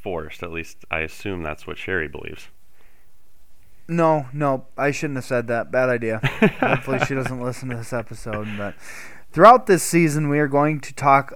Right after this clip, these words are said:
Speaker 2: a lot about things that make life meaningful. The folks at Northwestern Mutual strive on helping you to find those things. Certified financial planner Luke Bruns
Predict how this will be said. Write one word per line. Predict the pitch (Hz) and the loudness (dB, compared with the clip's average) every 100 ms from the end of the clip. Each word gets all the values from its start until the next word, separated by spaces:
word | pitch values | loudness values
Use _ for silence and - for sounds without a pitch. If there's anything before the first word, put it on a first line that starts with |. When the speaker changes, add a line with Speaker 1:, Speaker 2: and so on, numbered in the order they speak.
| - | -4
Speaker 2:
a | 92 | 0
lot | 123 170 160 113 - - - - | 8 10 10 6 -2 -10 -14 -8
about | 117 127 110 | 2 4 4
things | 190 196 160 | 2 0 2
that | 151 | 2
make | 127 139 123 | 2 0 4
life | 120 123 120 | 4 4 2
meaningful. | 127 127 123 110 101 87 - - | 0 0 0 -2 -4 -4 -10 -12
The | 104 | -2
folks | 143 143 156 | 0 2 2
at | 127 | 2
Northwestern | 139 131 139 135 139 | 2 0 -2 -2 -2
Mutual | 131 190 - 131 131 | 0 -2 0 0 0
strive | - 147 165 170 | 0 4 6 6
on | 156 127 | 4 2
helping | 127 202 139 120 | 2 0 0 -2
you | 110 107 | 0 -2
to | 107 | -4
find | - 113 120 | -2 0 2
those | 123 131 - | 0 -2 -2
things. | 139 120 101 98 - - - - | 0 0 -2 -8 -14 -14 -14 -8
Certified | - 143 135 135 131 | -2 0 6 6 6
financial | 135 135 135 160 147 151 | 2 2 2 0 -2 -4
planner | - 127 120 120 123 - | 0 0 2 2 -2 0
Luke | 139 190 - | 0 0 2
Bruns | 175 196 127 120 | 6 6 4 -2